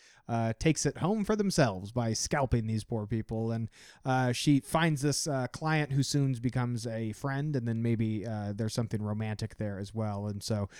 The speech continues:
she's kind of having this battle with herself of this dark urge that she has, but also this, this love for this person. Uh, and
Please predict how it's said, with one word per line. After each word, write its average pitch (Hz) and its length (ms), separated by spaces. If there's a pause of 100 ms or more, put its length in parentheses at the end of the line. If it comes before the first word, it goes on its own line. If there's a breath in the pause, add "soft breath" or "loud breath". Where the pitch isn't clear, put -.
(120)
she's 165 160
kind 180 120
of 131 80
having 127 240
this 120 120
battle 120 320
with 110 120
herself 104 440
of 101 160
this 113 180
dark 139 320
urge 127 300
that 120 180
she 120 140
has, 107 280
but 120 140
also 104 240
this, 101 300 (240 loud breath)
this 123 180
love 110 240
for 113 100
this 107 180
person. 117 520 (320 loud breath)
Uh, 139 280 (100)
and 147 300